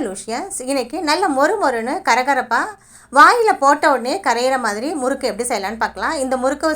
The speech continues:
செய்வதற்கு மாவு வந்து மிஷினில் போய் அரைக்கணும் அவசியம் இல்ல. வீட்ல உள்ள பச்சரிசி மாவை பயன்படுத்தி டக்குன்னு நம்ம ரெடி பண்ணிடலாம். நல்ல மொறு மொறுன்னு இருக்கும். வாங்க இந்த ரெசிபி எப்படி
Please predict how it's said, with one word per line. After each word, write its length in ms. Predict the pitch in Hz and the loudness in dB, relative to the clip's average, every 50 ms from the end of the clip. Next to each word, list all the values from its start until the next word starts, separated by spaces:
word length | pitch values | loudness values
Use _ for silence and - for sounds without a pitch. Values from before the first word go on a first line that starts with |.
| 302 - | -2 -4
செய்வதற்கு 460 | 233 226 220 214 214 214 - 302 349 453 - _ - - - - - _ _ _ _ _ 247 269 | -4 -4 -4 -4 -6 -8 -6 -6 -8 -8 -10 _ -20 -20 -20 -20 -20 _ _ _ _ _ 4 8
மாவு 200 | 294 330 370 427 392 | 8 10 10 8 6
வந்து 160 | 294 277 311 320 277 | 4 2 2 0 0
மிஷினில் 340 | 262 262 311 302 294 285 294 | 0 0 0 0 0 0 0
போய் 120 | 285 262 226 | 2 0 0
அரைக்கணும் 300 | 220 226 226 262 254 233 | 0 -2 -2 0 0 0
அவசியம் 300 | 226 226 226 247 226 220 208 | 0 -2 -4 -4 -4 -6 -4
இல்ல. 160 | 202 214 262 349 440 392 - 226 | -2 -2 0 0 -2 -4 -4 -2
வீட்ல 260 | 277 330 311 - 311 285 | -2 -2 0 0 2 2
உள்ள 140 | 254 262 294 302 233 | 2 2 2 0 0
பச்சரிசி 340 | 220 226 269 262 262 277 269 | -2 -2 -2 -4 -2 -2 0
மாவை 160 | 247 226 214 208 - | 0 0 0 0 -2
பயன்படுத்தி 420 | 202 202 208 202 196 196 - - - - | -4 -4 -6 -6 -6 -4 -6 -6 -2 0
டக்குன்னு 300 | 247 226 220 - 262 269 | 0 0 0 -2 -2 -2
நம்ம 140 | 254 233 226 196 | -2 -2 -2 -4
ரெடி 100 | 196 208 - | -4 -6 -6
பண்ணிடலாம். 420 | 214 208 196 185 196 247 311 339 269 262 | -6 -6 -6 -6 -4 -4 -4 -2 2 2
நல்ல 180 | 277 320 349 311 254 | 2 4 2 0 0
மொறு 180 | 233 247 277 294 262 | 0 0 0 0 0
மொறுன்னு 340 | 247 220 220 226 233 240 220 | 0 -2 -2 -4 -4 -4 -6
இருக்கும். 300 | 196 - - 254 370 453 - - - - - _ _ _ _ _ _ _ _ _ _ - - - - _ - - - _ - - - - - - - - - - - - _ - - - - - - - - - - - - - - _ _ _ _ _ _ _ _ _ _ _ - - - - - _ _ _ _ _ _ _ - 254 | -4 -4 -4 -4 -4 -6 -12 -20 -20 -20 -20 _ _ _ _ _ _ _ _ _ _ -20 -20 -20 -20 _ -20 -20 -20 _ -20 -20 -20 -20 -20 -20 -20 -20 -20 -20 -20 -20 _ -20 -20 -20 -20 -20 -20 -20 -20 -20 -20 -20 -20 -20 -20 _ _ _ _ _ _ _ _ _ _ _ -20 -20 -20 -20 -20 _ _ _ _ _ _ _ 2 4
வாங்க 200 | 269 294 349 466 | 4 4 4 2
இந்த 120 | 453 381 262 | 0 0 0
ரெசிபி 260 | 240 - - - 302 262 | -2 -2 -2 -2 -2 -2
எப்படி 160 | 214 214 269 | -2 -2 -4